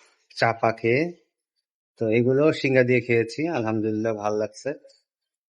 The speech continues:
তো সব দিক থেকে আমগুলো অনেক উৎকৃষ্ট মানের। কেউ যদি আম নিতে চান, আসলে বাজার থেকে আম না কিনে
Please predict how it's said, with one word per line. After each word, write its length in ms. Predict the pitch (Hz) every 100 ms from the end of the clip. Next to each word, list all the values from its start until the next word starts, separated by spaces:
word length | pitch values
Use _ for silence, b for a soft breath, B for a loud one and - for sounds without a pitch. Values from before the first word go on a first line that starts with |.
| _
তো 60 | 120
সব 180 | - 139
দিক 280 | 175 170 170 _
থেকে 500 | - 160 170 170 165 - _ _ _ _ _ _ _ _ _ _ _ -
আমগুলো 400 | 123 120 123 123
অনেক 240 | 117 123
উৎকৃষ্ট 480 | 131 - 147 139 -
মানের। 360 | 143 143 196 -
কেউ 180 | 131
যদি 200 | 127 127
আম 160 | 117 117
নিতে 480 | 110 117 123 123 127
চান, 320 | 127 143 196 - _ _ _ _
আসলে 280 | 107 120 120
বাজার 340 | 117 120 127 127
থেকে 220 | 120 123
আম 120 | 120
না 180 | 123 127
কিনে 400 | 127 131 180